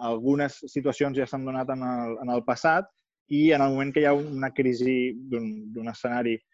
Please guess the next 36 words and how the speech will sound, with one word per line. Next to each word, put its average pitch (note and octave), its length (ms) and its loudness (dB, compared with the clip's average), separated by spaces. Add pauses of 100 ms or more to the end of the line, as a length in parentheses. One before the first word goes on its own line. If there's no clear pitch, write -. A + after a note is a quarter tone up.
(220)
d'una A#2+ 220 -2
lesió A#2 220 2
greu, D#3+ 260 6
les C#3 160 0
colles C#3 400 2 (300)
es B2+ 160 -6
troben, C3+ 360 2 (560)
no?, D#3+ 140 0
que C3+ 80 2
han B2+ 100 2
d'improvisar C3+ 540 2
moltes C3 240 -2
coses, D#3+ 320 0
que C3+ 120 -2
tens, C3 380 -8 (320)
eh, B2+ 40 -2
darrere, C3 920 2
mm, B2+ 220 -10
que B2 80 -2
has A#2 80 0
d'informar B2+ 680 2
a A#2+ 40 0
la B2 100 0
premsa, F3 320 2
has D3+ 60 2
d'informar C3 380 -2
a B2 40 2
la A#2+ 100 2
pròpia B2 180 0
colla, D#3 320 2 (440)
i D#3+ 260 6 (220)
una C3 80 -6
mica C#3 160 2
basant-nos C#3+ 460 2
en C#3+ 140 2
l'experiència C#3 760 0